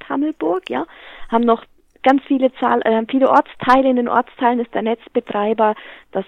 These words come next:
Bayernwerk. Und wenn dort mal es zum Stromausfall kommt, dann klingelt sogar bei mir das Telefon, ja, weil die Leute oder die Bürger nicht mal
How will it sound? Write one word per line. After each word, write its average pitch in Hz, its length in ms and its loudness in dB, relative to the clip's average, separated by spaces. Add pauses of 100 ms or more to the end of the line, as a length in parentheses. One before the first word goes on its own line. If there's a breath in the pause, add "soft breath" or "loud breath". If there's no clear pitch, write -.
(120)
Bayernwerk. 247 680 2
Und 208 180 -4
wenn 196 300 -6 (160)
dort 214 340 -2
mal 202 300 -2
es - 80 -16 (120)
zum 190 140 -6
Stromausfall 247 800 -2
kommt, 233 340 -6
dann 196 140 -6
klingelt 247 400 -4
sogar 202 320 -4
bei 180 180 -4
mir 214 200 -4
das 226 200 -6
Telefon, 277 640 -6
ja, 247 200 0 (680 loud breath)
weil 208 260 -2 (200)
die 226 100 -4
Leute 226 440 -2 (640)
oder 220 180 4
die 208 80 -8
Bürger 320 380 0
nicht 294 240 -4
mal 269 180 2